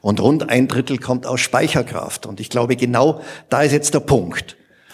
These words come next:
Wenn wir darüber diskutieren, hören wir immer nur Wasserkraft und unterscheiden nicht.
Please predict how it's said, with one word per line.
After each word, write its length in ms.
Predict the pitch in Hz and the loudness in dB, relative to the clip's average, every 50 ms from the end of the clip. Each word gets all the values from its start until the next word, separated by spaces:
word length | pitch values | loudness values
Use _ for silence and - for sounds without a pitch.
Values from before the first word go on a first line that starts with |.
| - - - - _ _ - | -20 -20 -20 -20 _ _ -2
Wenn 220 | 117 139 147 156 | 0 2 4 4
wir 100 | 160 160 | 4 4
darüber 320 | 151 135 131 143 135 139 131 | 4 4 2 4 2 2 2
diskutieren, 920 | 131 127 123 - - - 131 123 127 - 147 185 196 156 - - - - - - _ _ _ _ _ _ | 2 0 -2 -2 -2 -4 -4 -4 -2 0 2 2 4 2 2 -4 -8 -12 -18 -20 _ _ _ _ _ _
hören 320 | - 120 123 135 139 139 | 0 2 4 4 4 4
wir 260 | 123 127 120 117 - - | 4 4 2 2 2 0
immer 240 | 131 151 175 170 165 | 0 2 2 2 2
nur 440 | 147 143 156 170 151 - - - - | 4 4 4 4 2 0 -6 -16 -10
Wasserkraft 920 | - 107 107 - - - 170 151 - 147 143 151 160 - - - - - _ _ _ _ _ _ _ _ - | -4 -2 0 2 2 2 2 0 2 2 2 2 2 -2 -8 -12 -16 -20 _ _ _ _ _ _ _ _ -2
und 160 | - 135 - | -2 -2 0
unterscheiden 640 | - 131 123 151 123 113 - 98 95 - 80 71 | 0 0 0 0 2 2 0 -2 -2 -6 -10 -14
nicht. 320 | - - - - - - | -16 -18 -20 -20 -20 -20